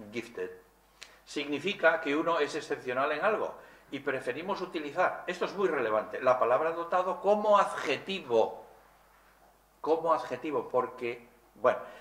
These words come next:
por ejemplo, él o ella es un pianista o un escritor dotado. ¿Sí? Esto, como ven entonces, está en línea con lo que dije antes, que la dotación no es un problema de ser o no ser.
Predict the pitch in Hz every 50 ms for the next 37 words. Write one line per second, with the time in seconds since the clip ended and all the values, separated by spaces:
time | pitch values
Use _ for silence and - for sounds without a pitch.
0 | - - - - 131 - - 165 170 156 131 - - - - - - - - 175
1 | 175 180 185 180 180 170 170 185 185 175 175 180 190 170 160 156 156 - - 165
2 | 156 156 165 170 165 165 180 185 170 - - - 170 170 180 - - - 123 123
3 | 135 139 147 147 - - 160 156 151 156 - 160 170 165 - - 127 117 117 107
4 | - 123 120 113 104 92 80 - - - _ _ _ _ _ _ _ _ _ _
5 | _ _ _ _ _ _ _ _ _ _ _ _ _ _ _ - - - - 156
6 | 180 - - _ _ _ _ _ _ _ _ - 120 - - 139 135 - - -
7 | - - 107 104 98 101 110 120 127 127 120 127 123 113 143 139 139 143 - 104
8 | - - - 123 131 - - 107 104 101 104 101 113 123 127 127 131 143 147 -
9 | 95 92 90 90 87 92 92 - 113 110 107 107 107 113 131 139 - - - 110
10 | 110 123 135 - 92 92 90 87 90 - 90 - - 101 104 110 127 123 98 92
11 | - 101 95 95 92 92 95 92 90 95 95 95 98 110 104 101 104 110 - 92
12 | 85 - -